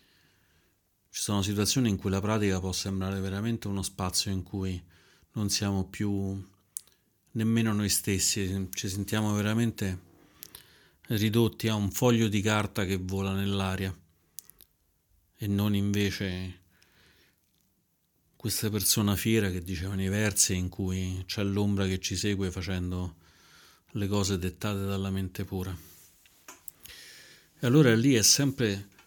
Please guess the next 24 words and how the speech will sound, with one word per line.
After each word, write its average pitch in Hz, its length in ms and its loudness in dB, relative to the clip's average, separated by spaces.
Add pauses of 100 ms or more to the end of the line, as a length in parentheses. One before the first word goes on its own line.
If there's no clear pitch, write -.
(200)
la 110 160 0
somma 113 400 4
di 104 100 2
impegno, 101 760 2 (180)
rinuncia, 117 640 2
attenzione. 101 800 0
Qui 117 100 0
bisogna 101 300 0
fare 101 180 0
massima 104 440 2
attenzione, 101 580 2
quindi 95 440 0 (840)
a 127 60 0
non 110 240 4
farlo 117 300 6
diventare 104 640 2
una 101 140 0
specie 110 340 0
di 98 140 0
gioco 101 280 0
intellettuale, 98 840 -2
una 95 140 -4
specie 104 400 -2
di 101 320 -2